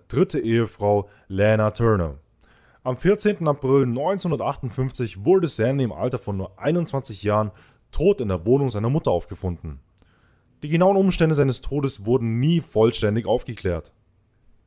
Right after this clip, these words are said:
Es wurde angenommen, dass es sich um einen Unfall handelte, bei dem Sandy versehentlich eine Überdosis an verschreibungspflichtigen Medikamenten eingenommen hatte.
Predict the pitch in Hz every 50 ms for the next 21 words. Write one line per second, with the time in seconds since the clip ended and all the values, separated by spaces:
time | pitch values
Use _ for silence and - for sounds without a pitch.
0 | _ _ _ _ _ _ _ _ _ _ _ _ _ _ _ _ _ _ _ _
1 | _ _ _ _ _ _ _ _ _ _ _ _ _ _ - 135 - 123 131 185
2 | 202 185 151 107 135 175 170 170 165 165 160 160 160 160 165 151 - _ _ _
3 | _ _ _ - 101 156 180 165 - 151 131 - 135 131 - - 107 104 104 117
4 | 131 151 160 156 - 139 110 98 101 101 95 87 - 87 82 78 73 - _ _
5 | - - 92 82 104 107 101 98 87 92 127 151 175 165 - - 104 90 87 87
6 | 110 156 190 190 160 156 156 147 - 117 95 101 - - 156 175 156 147 - 143
7 | 139 135 127 135 131 - - - 98 92 - 95 - - - 101 101 135 165 165
8 | 170 143 - - 127 127 - - 131 113 107 104 104 107 - - 107 113 135 160
9 | - - 85 85 87 85 82 80 78 78 78 - - 78 69